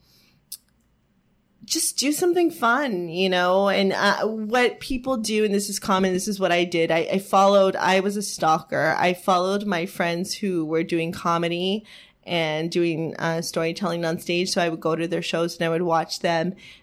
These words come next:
until I got the nerve to do it myself. And I would be like, "If they can do it, I can do it." And they weren't even perfect at it, you know, and they would come out and they would self-deprecate and they would beat themselves up. And I thought they did an amazing job.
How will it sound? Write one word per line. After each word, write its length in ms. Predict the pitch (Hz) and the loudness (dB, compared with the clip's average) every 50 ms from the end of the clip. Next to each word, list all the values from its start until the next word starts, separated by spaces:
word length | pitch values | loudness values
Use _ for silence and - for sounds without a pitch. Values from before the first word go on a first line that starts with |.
| _ - | _ -6
until 360 | - 185 185 196 196 - 180 | -2 -2 0 0 0 0 2
I 80 | 160 160 | 2 2
got 220 | 160 160 165 - | 2 0 -2 -2
the 80 | - - | -4 -6
nerve 300 | 156 151 156 165 165 - | -4 -2 -2 -4 -4 -6
to 160 | - - 180 165 | -4 -4 -4 -4
do 340 | - - - - - 165 165 | -4 -8 -8 -4 -2 0 0
it 120 | 160 - | 0 -2
myself. 580 | - 147 151 175 - - 196 190 220 262 262 - | -2 -4 -4 -4 -4 -2 0 2 2 2 0 0
And 100 | 202 196 | 0 0
I 80 | 175 | 2
would 160 | 165 175 170 | 2 0 -2
be 140 | 175 180 175 | 0 0 2
like, 220 | 160 151 139 - - | 2 0 0 -2 -10
"If 240 | - - - - - | -16 -16 -14 -6 -4
they 160 | 165 175 175 | -2 -2 -2
can 200 | 190 - 370 359 | 0 0 0 2
do 140 | 285 247 175 | 2 2 -2
it, 100 | - - - | -2 -4 -4
I 140 | 170 170 175 | -4 -6 -4
can 160 | - - 196 | -4 -4 -2
do 100 | 175 160 | -2 -2
it." 80 | 165 - | -2 0
And 80 | 233 277 | 2 2
they 80 | 311 330 | 2 4
weren't 180 | 349 359 359 349 | 4 4 2 2
even 220 | 339 330 285 247 | 2 2 0 0
perfect 460 | 247 - 240 247 247 - 240 - - - | 0 0 -2 -2 -6 -10 -14 -10 -6 -4
at 180 | 160 147 143 | -2 -2 -2
it, 300 | - 147 - - - - | -4 -6 -6 -8 -10 -10
you 160 | - 208 196 | -6 -4 -2
know, 220 | 180 180 180 180 180 | 0 0 2 2 2
and 100 | 190 190 | 2 2
they 40 | 180 | 0
would 100 | 175 185 | 0 -2
come 260 | 175 - - 208 202 190 | -4 -2 -2 0 0 2
out 400 | 185 175 - - 185 185 185 185 | 0 0 0 2 4 4 4 4
and 100 | 180 175 | 2 0
they 60 | 170 | -2
would 120 | 151 139 - | -4 -6 -4
self-deprecate 1080 | - 196 180 190 196 - 170 170 170 - 175 - - - 185 180 180 175 180 180 - | -2 -2 -2 -2 -2 -4 -4 -4 -4 -6 -10 -10 -6 -2 -2 0 2 2 2 0 0
and 60 | - 180 | -2 -2
they 100 | 180 175 | -2 -2
would 160 | 175 165 170 | -2 -4 -4
beat 160 | - 175 - | -8 -12 -8
themselves 460 | - 185 190 196 - 196 175 175 185 180 | -6 -4 -4 -2 -2 -2 -2 -2 -2 0
up. 320 | 160 170 180 180 175 - - - - - - - | 0 2 2 0 -2 -4 -12 -20 -20 -20 -12 -4
And 120 | 190 262 | 0 2
I 80 | 302 370 | 2 2
thought 220 | 381 - 403 - | 0 -2 -4 -2
they 80 | 359 269 | -2 -2
did 180 | 202 233 226 | 0 0 -2
an 100 | 202 190 | 0 0
amazing 480 | 190 185 185 175 247 285 294 208 180 185 | 0 0 0 0 -2 -2 -2 -2 -2 -2
job. 340 | - - - 67 - - | 0 0 0 0 -2 -4